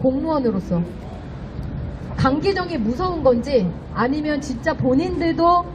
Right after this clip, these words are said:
세뇌당해서 세-, 정말 진심으로 정일성을 존경해서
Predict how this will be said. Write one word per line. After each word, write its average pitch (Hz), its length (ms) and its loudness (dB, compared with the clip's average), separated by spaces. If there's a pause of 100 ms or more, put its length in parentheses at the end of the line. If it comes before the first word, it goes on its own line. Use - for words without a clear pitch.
(600)
세뇌당해서 247 1000 4 (800)
세-, 339 200 -4 (420)
정말 359 440 8
진심으로 294 560 -4
정일성을 277 680 0
존경해서 277 840 0